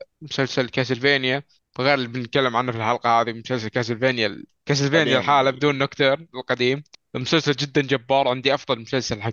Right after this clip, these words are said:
Speaker 1: نتفليكس يعني منتهي. عندك، آه، آركين ممتاز، اللي لا في الأنمي الياباني كينج إن أشورا بعد ممتاز. بشكل عام الأنيميشن حق نتفليكس إلى الآن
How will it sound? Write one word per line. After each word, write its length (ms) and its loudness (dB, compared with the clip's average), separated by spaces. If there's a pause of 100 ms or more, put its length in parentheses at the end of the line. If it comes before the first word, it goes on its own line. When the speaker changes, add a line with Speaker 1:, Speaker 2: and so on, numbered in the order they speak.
Speaker 1:
نتفليكس 480 -4
يعني 220 0
منتهي. 500 -4 (580)
عندك، 340 -4
آه، 280 4
آركين 540 0 (240)
ممتاز، 520 0 (160)
اللي 460 0
لا 160 4
في 80 -6
الأنمي 340 2
الياباني 880 2 (100)
كينج 240 0
إن 100 4
أشورا 540 2 (340)
بعد 260 2
ممتاز. 720 0 (200)
بشكل 260 2
عام 220 4
الأنيميشن 500 2
حق 100 0
نتفليكس 500 -4
إلى 160 4
الآن 380 2